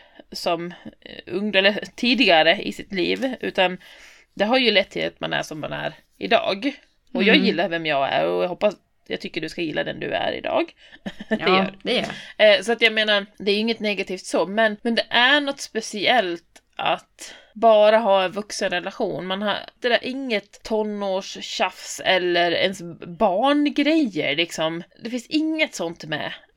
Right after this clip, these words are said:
Speaker 2: Nej.
Speaker 1: Strul och, ni vet, på fester och spyor i buskar och sånt där skit. <laughs> Men ni fattar.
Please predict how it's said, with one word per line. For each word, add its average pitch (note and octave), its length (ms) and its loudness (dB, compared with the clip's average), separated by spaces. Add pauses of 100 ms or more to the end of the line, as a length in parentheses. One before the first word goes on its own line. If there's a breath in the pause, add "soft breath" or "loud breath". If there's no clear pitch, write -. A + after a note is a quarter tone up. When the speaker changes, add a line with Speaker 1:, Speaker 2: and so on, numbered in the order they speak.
Speaker 2:
Nej. G3+ 140 -4
Speaker 1:
Strul G#3 880 -2
och, F#3 220 4
ni G3+ 160 -4
vet, G#3 240 -2
på G#3 100 -10
fester - 840 0
och F#3 140 -4
spyor A#3 640 -2
i G3 60 -2
buskar G#3+ 640 -4
och F#3+ 80 -8
sånt G3+ 120 -16
där A3+ 80 -4 (100)
skit. E3+ 380 -6 (580 loud breath)
<laughs> - 580 4
Men C#4 220 4
ni B3+ 140 -2
fattar. B3 500 2